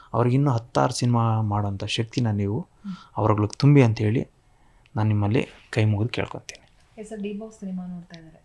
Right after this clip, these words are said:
Speaker 2: ಅದ್ರ ಬಗ್ಗೆ ಮಾತಾಡಿ.
Speaker 1: ಹೇಳಿದ್ದಾರೆ, ಮ್, ಗೊತ್ತಿಲ್ಲ, ಇನ್ನು ಅದು ಶ್-, ಶೆಡ್ಯೂಲ್ ಸರಿಯಾಗಿ ಇನ್ನೂ ಫಿಕ್ಸ್ ಆಗಿಲ್ಲ.
Speaker 2: ಹ್ಮ್.
Speaker 1: ಆ, ಹಂಡ್ರೆಡ್ ಪರ್ಸೆಂಟ್ ಅವರು,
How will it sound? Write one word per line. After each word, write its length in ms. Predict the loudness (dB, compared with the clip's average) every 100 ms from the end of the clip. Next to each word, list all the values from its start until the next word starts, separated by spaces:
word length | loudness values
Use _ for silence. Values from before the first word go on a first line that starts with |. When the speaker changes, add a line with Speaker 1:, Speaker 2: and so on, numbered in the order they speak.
| -20
Speaker 2:
ಅದ್ರ 180 | -20 -18
ಬಗ್ಗೆ 140 | -16 -16
ಮಾತಾಡಿ. 460 | -16 -20 -20 _ _ _ _ _ _ _ -20 -20 -18 -16 -14 -14 -16 -20 _ -2
Speaker 1:
ಹೇಳಿದ್ದಾರೆ, 580 | 6 8 8 6 2 -4 -16 -20 -18 -6
ಮ್, 480 | -2 -2 -2 0 -2 -4 -12 -18 -20 -20 _
ಗೊತ್ತಿಲ್ಲ, 440 | -2 2 4 2 0
ಇನ್ನು 180 | 2 2
ಅದು 480 | 2 2 0 -2 -4
ಶ್-, 540 | -6 -6 -8 -8 0
ಶೆಡ್ಯೂಲ್ 220 | 2 4 2
ಸರಿಯಾಗಿ 300 | 0 0 0
ಇನ್ನೂ 160 | -2
ಫಿಕ್ಸ್ 280 | -4 -6 -4
ಆಗಿಲ್ಲ. 280 | -4 -4 -8
Speaker 2:
ಹ್ಮ್. 280 | -10 -14 -16 -18 _ -20 -20 -20 -20 -20 _ _ _ _ _ _ -6
Speaker 1:
ಆ, 480 | 0 2 2 2 2 0 -4 -4
ಹಂಡ್ರೆಡ್ 320 | 2 8 8 8
ಪರ್ಸೆಂಟ್ 340 | 4 4 4
ಅವರು, 480 | 4 4 4 0